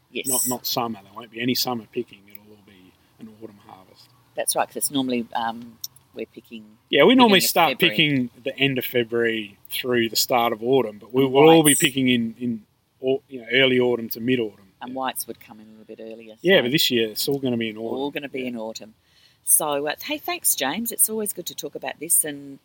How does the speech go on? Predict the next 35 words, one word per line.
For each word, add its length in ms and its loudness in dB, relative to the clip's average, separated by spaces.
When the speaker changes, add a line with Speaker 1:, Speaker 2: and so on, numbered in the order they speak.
Speaker 1:
we 120 -6
really 260 -6
wish 220 -4
everybody 460 -6
that's 280 -2
have 240 -6
been 140 -6
affected 680 -8
all 140 -8
the 80 -14
best 400 -6
for 60 -10
this 200 -12
harvest. 600 -20
Speaker 2:
Yeah, 240 6
we're 180 0
not 200 2
being 200 4
flippant 560 0
and 280 -6
trying 260 4
to 80 -2
downplay 680 2
people's 340 -8
damage, 640 0
just 200 -6
trying 220 2
to 40 -12
put 160 4
it 80 2
in 100 -2
context 720 -2
that, 160 -6
that 100 -2
e-, 320 0